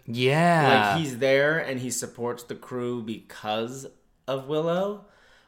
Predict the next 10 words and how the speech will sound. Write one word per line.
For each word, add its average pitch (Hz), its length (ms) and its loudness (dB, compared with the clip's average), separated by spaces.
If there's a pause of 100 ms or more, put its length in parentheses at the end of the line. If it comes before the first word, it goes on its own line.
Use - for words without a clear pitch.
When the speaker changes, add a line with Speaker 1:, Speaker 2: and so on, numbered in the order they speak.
(100)
Speaker 2:
but 123 120 -4
it's 123 160 -8
not 127 240 -4
like 143 200 -6
it's 131 200 -10
like 107 340 -8
they 98 300 -8
are 98 240 -4
this 92 240 -12
cohesive, 92 1080 -10